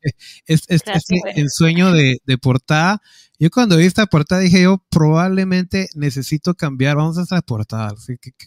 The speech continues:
Speaker 1: portada más bonita?
Speaker 2: <laughs>
Speaker 1: Yo cuando vi esta
Speaker 2: Sí.
Speaker 1: portada dije yo,
Speaker 2: Sí, muy linda.
Speaker 1: "Yo necesito cambiar el <laughs> branding de, del canal porque me gustó mucho, me gustan mucho esos colores". Pero bueno, eh, damas y caballeros, por favor, vayan a encontrarla a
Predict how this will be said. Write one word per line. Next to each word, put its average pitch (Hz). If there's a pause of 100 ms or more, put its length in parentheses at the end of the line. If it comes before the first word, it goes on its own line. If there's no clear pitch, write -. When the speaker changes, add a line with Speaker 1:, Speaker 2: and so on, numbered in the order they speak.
(120)
Speaker 1:
portada 120
más 113
bonita? 110 (160)
Speaker 2:
<laughs> -
Speaker 1:
Yo 180
cuando 277
vi 196
esta 220
Speaker 2:
Sí. -
Speaker 1:
portada 185
dije 175
yo, 175
Speaker 2:
Sí, 220
muy 202 (120)
linda. 175
Speaker 1:
"Yo 190
necesito 185
cambiar 147
el 170
<laughs> 151
branding 175 (800)
de, 151
del 151
canal 151
porque 180
me 147
gustó 143
mucho, 156
me 139
gustan 160
mucho 165
esos 170
colores". 135 (300)
Pero 143
bueno, 175 (360)
eh, 151 (160)
damas 180
y 180
caballeros, 180
por 147
favor, 170
vayan 170
a 220
encontrarla 180
a 127